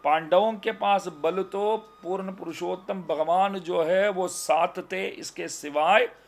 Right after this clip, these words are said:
कोई बल नहीं है, और इससे बढ़कर कोई बल चाहिए भी नहीं है, इसके बढ़-, इससे बढ़कर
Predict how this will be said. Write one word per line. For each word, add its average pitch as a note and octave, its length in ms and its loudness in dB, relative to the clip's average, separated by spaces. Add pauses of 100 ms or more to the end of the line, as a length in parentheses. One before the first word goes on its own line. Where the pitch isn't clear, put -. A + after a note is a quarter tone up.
(200)
कोई G3 200 -2
बल E3+ 300 0
नहीं F#3+ 200 -6
है, G#3+ 100 0
और G#3 160 2
इससे F3+ 240 -4
बढ़कर F3+ 380 -2
कोई F#3 320 -6
बल F3+ 240 0
चाहिए F#3 500 0
भी G3+ 160 -4
नहीं E3 360 -8
है, A2+ 100 -12 (840)
इसके F#3+ 520 -6
बढ़-, F3 440 -4
इससे F3 260 -4
बढ़कर F3+ 460 0